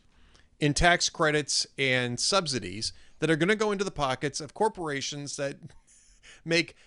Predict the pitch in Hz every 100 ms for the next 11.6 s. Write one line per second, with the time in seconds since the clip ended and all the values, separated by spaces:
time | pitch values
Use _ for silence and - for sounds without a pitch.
0 | _ - 123 214 285 285 262 214 190 190
1 | 185 175 151 156 151 147 131 113 117 110
2 | 107 113 - - - 143 143 143 139 143
3 | 131 - 156 156 - 208 202 247 233 185
4 | - 143 131 185 185 170 156 139 120 120
5 | 117 120 _ _ _ - 139 - 143 160
6 | 139 208 202 - 120 104 - 190 202 175
7 | 160 - 156 139 131 - 180 180 147 147
8 | 143 - 120 - 170 - - _ - 120
9 | 104 - 82 - 175 190 - 262 277 226
10 | 170 151 151 151 175 180 196 170 170 240
11 | 170 131 110 107 117